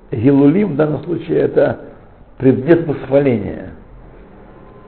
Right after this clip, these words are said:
И просто восхваление Ашему.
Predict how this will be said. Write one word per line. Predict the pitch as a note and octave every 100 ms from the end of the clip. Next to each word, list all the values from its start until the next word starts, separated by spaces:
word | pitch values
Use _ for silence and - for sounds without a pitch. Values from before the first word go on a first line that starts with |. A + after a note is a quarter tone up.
| - - G#3 - - - -
И |
просто | D#4+ - C3+ C#3
восхваление | B2+ - C#3 D#3+ D3+ B2+
Ашему. | A#2+ - G#2+ F#2+ C3+